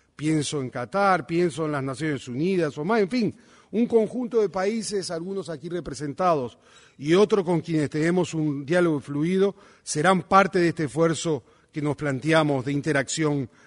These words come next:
de nuevo tipo. Uruguay, pienso, tiene la experiencia necesaria para poder afrontar también de nuestro lado ese desafío y también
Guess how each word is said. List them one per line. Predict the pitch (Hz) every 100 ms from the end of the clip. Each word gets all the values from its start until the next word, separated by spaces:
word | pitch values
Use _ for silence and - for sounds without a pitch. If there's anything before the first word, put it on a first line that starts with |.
| _
de | 120 143
nuevo | 143 139 127
tipo. | - 101 90 - _ _ _ _ _ _
Uruguay, | - 190 196 233 277 254
pienso, | 247 277 269 - 254 247 - - _ _
tiene | - 226 247 247
la | 214 208 202 185 - _ _ _ _
experiencia | 185 - 196 214 254 277 262 - 233
necesaria | 220 185 185 - 254 254 247 240 - _ _ _ _ _
para | - 190 196 190
poder | 196 202 269 294 269 - - _ _
afrontar | 180 190 196 185 254 269 262 247 - _ _ _ _
también | 233 220 226 220 294 302 285
de | 240
nuestro | 220 202 202
lado | 202 233 214
ese | 180
desafío | 180 151 156 247
y | 247
también | 240 220 226 269 240 190